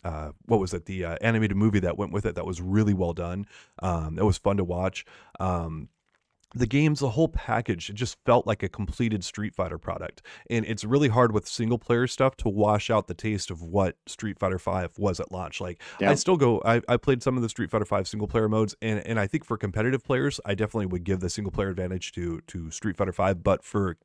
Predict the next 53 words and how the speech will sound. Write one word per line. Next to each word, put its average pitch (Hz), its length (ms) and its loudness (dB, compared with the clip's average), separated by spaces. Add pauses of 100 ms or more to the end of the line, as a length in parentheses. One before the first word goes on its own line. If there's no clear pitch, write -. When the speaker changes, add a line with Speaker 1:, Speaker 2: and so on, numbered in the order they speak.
Speaker 1:
more 120 140 6
casual 120 400 4
people, 87 460 -4 (340)
for 107 160 6
me, 113 220 6
it's 101 100 0
just, - 240 -2
I, 110 360 2
I, - 120 2
I 113 80 6
would 120 200 4
go 110 120 8
back 101 240 4
and 95 80 -4
play 101 140 0
single 101 240 -4
player 92 180 0
modes 87 240 -4
in 92 60 -4
Street 90 240 -8
Fighter 90 160 -4
four 90 200 -4
and 85 80 -6
have 101 200 2
fun 92 220 -2
with - 180 -12
it. - 160 -10
Like, 92 180 -2
there's 117 260 2
a, 95 200 4 (500)
there's 147 180 6
a 123 60 2
way 156 160 4
it's 107 180 0
done. 98 220 4
There's 92 140 -2
a 87 60 -2
polish 120 420 4
to 98 100 -2
it. 85 140 -4
There's 101 180 0
a, 87 240 0
there's 98 240 0
a, 87 240 -2
the - 0 -
Speaker 2:
There's 104 140 0
a - 40 -16
Speaker 1:
presentation's 127 540 6
Speaker 2:
heart 123 200 10
Speaker 1:
really 143 200 8
Speaker 2:
to 90 80 6
it. 90 140 6
Speaker 1:
nice. - 340 -8